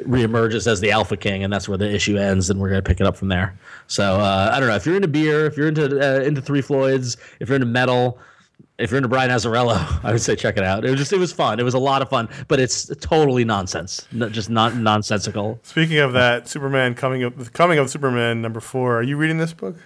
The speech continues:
Speaker 1: No, I'm not, and I forgot about it. And when you sent it over and I looked up to who, who was, uh, the creator on it, I'm like, "Ah, I gotta go back and read this."
Speaker 2: So this is the Neal Adams book.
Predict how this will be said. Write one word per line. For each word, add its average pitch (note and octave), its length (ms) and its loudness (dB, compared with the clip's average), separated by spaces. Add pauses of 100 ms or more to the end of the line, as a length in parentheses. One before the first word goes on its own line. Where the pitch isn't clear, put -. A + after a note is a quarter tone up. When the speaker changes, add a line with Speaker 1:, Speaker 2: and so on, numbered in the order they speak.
(440)
Speaker 1:
No, F#3+ 240 0
I'm E3 180 2
not, F3 340 2
and D3 100 2
I C#3+ 60 0
forgot D3+ 400 0
about E3 260 2
it. E3 140 2
And C#3 220 -2
when C3+ 100 -2
you C3 100 -2
sent D#3+ 260 -2
it D#3 80 -2
over D#3+ 280 2
and D3 80 2
I C#3 60 2
looked C#3 220 0
up D3+ 120 0
to D3+ 80 2
who, D3 320 2
who D3 160 0
was, C#3 240 0
uh, C#3 120 0
the B2+ 100 -2
creator C#3+ 320 0
on D#3 180 2
it, D#3 80 2
I'm C3 80 0
like, B2+ 180 -2
"Ah, F#3+ 120 2
I F3 60 0
gotta D#3+ 140 0
go D#3 80 0
back D3+ 160 0
and D3 80 -2
read C#3 160 -2
this." - 260 -10 (460)
Speaker 2:
So E3 240 2
this E3 180 0
is D#3+ 100 -4
the D3+ 80 2
Neal D3 180 4
Adams C#3 320 4
book. C3+ 300 0